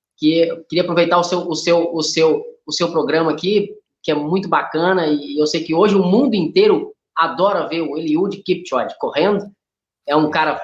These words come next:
fantástico, né? Não é só como atleta, mas eu acho que como ser humano em si. Então, tá ali de verdade um ídolo, tá ali uma, uma, um, um, um homem, né?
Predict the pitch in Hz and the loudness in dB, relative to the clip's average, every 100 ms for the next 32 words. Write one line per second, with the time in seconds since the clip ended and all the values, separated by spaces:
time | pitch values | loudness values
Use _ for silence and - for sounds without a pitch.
0 | - 175 151 156 185 - 156 165 175 196 | -2 -2 2 2 2 -2 -2 2 4 4
1 | 196 - 208 208 - - 170 143 151 190 | 2 2 0 0 -8 -4 0 0 0 -2
2 | 185 147 156 - - 170 - 185 170 135 | 0 -2 -4 -4 -6 -6 -4 -2 0 2
3 | 165 180 139 - 202 202 - _ _ _ | 2 2 0 -4 -8 -10 -14 _ _ _
4 | 156 170 170 185 175 185 175 160 160 123 | 0 0 2 0 0 -2 -4 -4 -4 0
5 | 156 180 165 143 139 170 214 180 151 156 | 0 0 -4 -6 -2 -2 -2 -2 -2 0
6 | 151 170 170 151 147 135 - - _ _ | 0 -2 -2 -2 0 0 -4 -16 _ _
7 | - 147 147 143 135 - 143 143 147 143 | -4 0 2 2 -2 -4 -8 -8 -8 -10
8 | 147 135 131 127 147 160 202 185 180 175 | -6 -6 -6 -4 2 4 4 2 2 -2
9 | - 127 147 165 - | -6 -2 0 0 -4